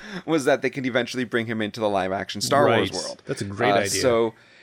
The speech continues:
Speaker 1: it looks like he has, um, he's signed on. He will be part of a Star Wars project. Um, there's no word to, there's no specification that the Star Wars project will be his own Disney Plus
Speaker 2: Right.
Speaker 1: show, or if he's just showing up as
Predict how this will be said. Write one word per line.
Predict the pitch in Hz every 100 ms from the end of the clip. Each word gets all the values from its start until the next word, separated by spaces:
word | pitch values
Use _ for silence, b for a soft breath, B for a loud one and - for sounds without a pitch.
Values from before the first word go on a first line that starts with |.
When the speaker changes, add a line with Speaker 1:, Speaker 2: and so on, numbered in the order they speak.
| B _
Speaker 1:
it | 135
looks | 135 139 160 -
like | 131 127 -
he | - - 127 127
has, | 117 123 113 107 104 98 -
um, | 107 98 92
he's | 113 110 104
signed | - - 120 165
on. | 143 139 139 B B _
He | -
will | 104 110
be | 120
part | 131 - 131 131 -
of | - 107 110 104 b b _ 107
a |
Star | 110 - 101 110
Wars | 123 123
project. | - 151 135 127 120 - - b b b
Um, | 90 92 87 90 85
there's | 113 110 120
no | 113 117
word | 110 117 113 117 - _
to, | - 127
there's | - 120
no | 147
specification | 147 - 160 139 - 156 143 143
that | 127
the | -
Star | - 123
Wars | 123 123
project | 123 117 117
will | 113
be | 104
his | 110 107
own | 85 110 120 131 b b
Disney | 131 127 127
Plus | 135
Speaker 2:
Right. | 127 151
Speaker 1:
show, | - 170 226 B B B -
or | 123
if | 113
he's | 123 -
just | 135 117
showing | - 139 117 113
up | 107 104 -
as | 110 95